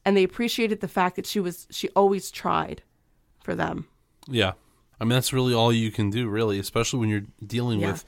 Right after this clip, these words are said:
Speaker 2: addiction. And it, it, the way it looks f-, from her life here,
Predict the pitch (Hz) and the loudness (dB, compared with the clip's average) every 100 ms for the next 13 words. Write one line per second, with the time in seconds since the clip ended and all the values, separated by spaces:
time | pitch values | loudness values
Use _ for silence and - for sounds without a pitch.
0 | - - - 98 101 123 - 98 101 107 | -20 -20 -12 -8 -2 -2 -2 -6 -4 -4
1 | 110 104 - 110 101 107 123 110 104 117 | -4 -6 -4 -4 -4 -2 -2 -2 -2 -4
2 | - - - - - 117 107 107 110 151 | -2 -8 -8 -20 -8 -4 -2 -2 0 -2
3 | - 104 98 | 0 -2 -2